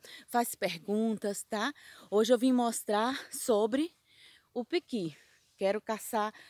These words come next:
tô aqui caçando piqui. Tem pé que tem muito, mas ainda tão pequeno como esse. Tem outros que já tem. Olha, gente, olha só como é que tá o, o cerrado aqui. Esses aí são os,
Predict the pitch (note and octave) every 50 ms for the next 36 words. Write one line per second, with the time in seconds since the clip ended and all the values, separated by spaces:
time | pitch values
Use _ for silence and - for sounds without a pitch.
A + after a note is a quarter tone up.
0 | - _ _ - G#3 G#3 - - A3 - B3+ A#3+ - - A#3+ B3 A#3 - D#4+ F4
1 | - - C4 G3+ E3+ C#3+ - - _ _ _ _ _ _ _ - - - _ _
2 | _ _ - G3 G3+ F#3+ - - G3+ F#3 F#3 F#3 - - G3+ F#3+ F#3+ - - F#3+
3 | F3+ F3 E3+ E3 E3 F3+ G3+ A3 A#3 B3 C4+ C4+ C4 - - B3 B3 B3+ - -
4 | - - G3 F#3 G3 F#3 F#3 E3+ F3+ F3 - F#3+ F#3+ D3+ G3 - - G#3 G3 F#3+
5 | F3+ - F#3 F3+ F3+ F3 E3+ E3 E3+ F#3 G#3+ A#3 B3+ - - - A#3+ B3 A#3+ B3
6 | - _ _ - - - - _ - G3 F#3+ F#3+ F#3+ G3 G3 - G3 F3+ - -
7 | - - - _ _ - G#3 G#3 F3+ D#3 _ _ _ _ _ - E3+ G3+ G3 F#3+
8 | - G3 G3 G3 - - - B3 C4+ E4 E4+ D4+ A#3+ G3 F3+ F3+ - - F#3 F3+
9 | E3+ D#3+ - - A3+ C4 C#4 D4+ C#4 - - B3 - - A#3 A#3 A3+ - - -
10 | G#3+ G3+ G3 F#3+ _ _ _ _ - - - - - - - _ _ _ _ _
11 | - G3+ E3+ - - - G#3+ F#3+ F3 F#3+ G#3 F#3 F#3 F3+ F3+ F3 - - - G3+
12 | E3+ D#3+ D3 - _ _ _ _ _ _ _ _ _ _ _ - _ - G3 G3
13 | - G#3+ G3+ F#3+ A3+ A#3 A#3+ - - C4+ C4+ D4 E4 F4 F4 F4 E4+ E4+ D4 -
14 | - - - -